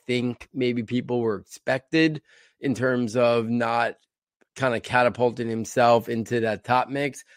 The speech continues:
I still think he's in, like, the next tier, though, after the top three or so. So I still think there's a legit chance he goes somewhere on day two, maybe more of a round three guy than a round two guy. And then obviously Kayshon Boutte changing his mind,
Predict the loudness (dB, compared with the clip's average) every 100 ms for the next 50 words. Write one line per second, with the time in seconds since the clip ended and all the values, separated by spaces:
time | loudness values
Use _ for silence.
0 | _ -6 0 4 4 2 2 2 0 -2
1 | -2 -2 -2 -4 -10 -4 0 2 2 2
2 | 0 -2 -4 -4 -2 -2 -2 -6 -4 -2
3 | -2 -2 -4 -4 -2 2 4 4 2 -4
4 | _ -2 0 2 2 2 0 -2 -4 -2
5 | -2 0 -2 0 2 2 2 -4 -2 0
6 | 0 0 2 2 0 -2 0 -2 -2 0
7 | 0 2 0 0 0 0 -2 -2 -2 -4
8 | -6 -2 -2 0 0 0 -2 -4 -6 -8
9 | -8 2 4 8 8 8 6 0 -20 _
10 | 0 2 4 4 2 -2 0 2 2 4
11 | 2 2 2 2 0 -2 -8 -2 0 0
12 | -2 -4 -4 -2 0 0 -2 -4 -6